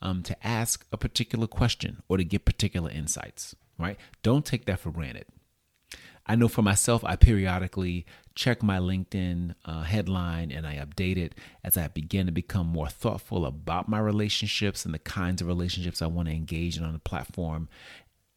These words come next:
and how I want to be an asset to people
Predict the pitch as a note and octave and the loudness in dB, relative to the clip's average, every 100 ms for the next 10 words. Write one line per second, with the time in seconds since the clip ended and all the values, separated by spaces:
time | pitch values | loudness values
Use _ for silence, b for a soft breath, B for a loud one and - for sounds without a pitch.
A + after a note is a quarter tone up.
0 | - F#2+ E2+ - B2+ A2 F#2+ E2+ F2 E2+ | -6 -4 -4 -4 0 2 2 0 -2 -4
1 | E2 F2 E2+ - F2+ - F2 F2 F2+ - | -4 -4 -6 -8 -10 -8 -6 -2 -2 -2
2 | D#2 - - - G2+ - D#2+ D2+ | -6 -8 -10 -6 -6 -4 -6 -6